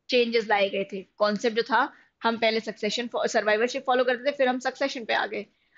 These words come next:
अब आ जाओ क्वेश्चन नंबर नाइंटी नाइन के ऊपर, which says, "Section five of the Hindu Marriage Act relates to," which is very easy, बहुत ईजी क्वेश्चन है, बिल्कुल डायरेक्ट बेस क्वेश्चन है,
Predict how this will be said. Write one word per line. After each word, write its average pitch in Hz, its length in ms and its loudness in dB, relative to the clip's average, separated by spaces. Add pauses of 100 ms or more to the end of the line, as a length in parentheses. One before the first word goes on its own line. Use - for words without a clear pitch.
(140)
अब 330 180 2
आ 294 120 4
जाओ 277 280 2
क्वेश्चन 254 580 -2
नंबर 254 480 2
नाइंटी 226 320 0
नाइन 262 220 0
के 277 100 -8
ऊपर, 240 240 -2
which 247 200 -2
says, 254 180 2
"Section 320 280 -2
five 285 100 4
of 294 140 2
the 330 40 -4
Hindu 294 160 2
Marriage 277 300 2
Act 247 260 2
relates 247 320 0
to," 254 200 2
which 277 320 -10
is 277 60 -2 (200)
very 214 140 2
easy, 247 480 -4
बहुत 226 300 0 (100)
ईजी 233 200 -4
क्वेश्चन 220 300 -2
है, 240 60 -4
बिल्कुल 220 400 -2
डायरेक्ट 226 280 2
बेस 226 140 0
क्वेश्चन 220 260 -4
है, 240 100 -2